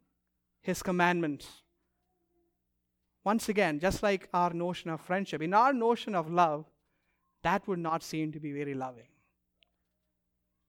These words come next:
You would say, "Oh, you don't love me for who I am, but just for just what I do," right? How is that real love? But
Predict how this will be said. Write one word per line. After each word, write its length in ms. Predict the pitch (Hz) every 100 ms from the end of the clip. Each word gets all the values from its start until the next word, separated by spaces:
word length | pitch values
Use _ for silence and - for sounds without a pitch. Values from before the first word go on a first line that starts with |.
| _ _ _ -
You 100 | 160
would 120 | 151
say, 180 | 165 160
"Oh, 160 | 185 151
you 180 | 165
don't 180 | 220 226
love 240 | 185 185 180
me 200 | 180 175
for 160 | 170
who 180 | 156 185
I 140 | 165
am, 240 | 156 165 165
but 260 | 147 151
just 240 | - 175 - _ _ _ _
for 160 | - 160
just 280 | 151 175 -
what 200 | 165 170
I 100 | 160
do," 320 | 156 175 233 -
right? 200 | 151 190 _ _ _ _ _ _ _ _ _ _ _ _ _ _ _ _ _ _ _ _
How 220 | - 269
is 100 | 269
that 220 | 247 220 180
real 200 | 202 185
love? 400 | 175 143 - _ _ _ _ _ _ _ _ _ _ _ _ _ _ _ _ _ _ _ _ _
But 260 | 190 262